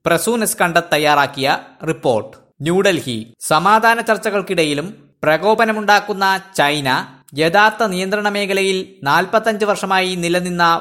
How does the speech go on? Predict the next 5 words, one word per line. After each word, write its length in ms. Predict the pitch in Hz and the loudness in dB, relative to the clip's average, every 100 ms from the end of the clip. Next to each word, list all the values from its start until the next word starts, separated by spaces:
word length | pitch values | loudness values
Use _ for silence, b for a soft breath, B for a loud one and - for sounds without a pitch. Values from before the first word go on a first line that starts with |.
| - | 0
വെടിനിർത്തൽ 600 | 151 175 214 220 220 208 | 2 2 2 0 2 2
ലംഘിച്ച് 440 | 190 180 160 143 147 - - _ - | 2 -2 -4 -2 -2 -4 -18 _ -6
തിങ്കളാഴ്ച 540 | 165 180 214 220 220 | -4 2 4 4 2
രാത്രി 380 | 214 208 202 190 185 196 _ | 0 0 0 -4 -4 -8 _
പാങ്കോങ്ങിൽ 680 | - 160 208 214 220 208 202 | 0 2 2 2 2 2 -2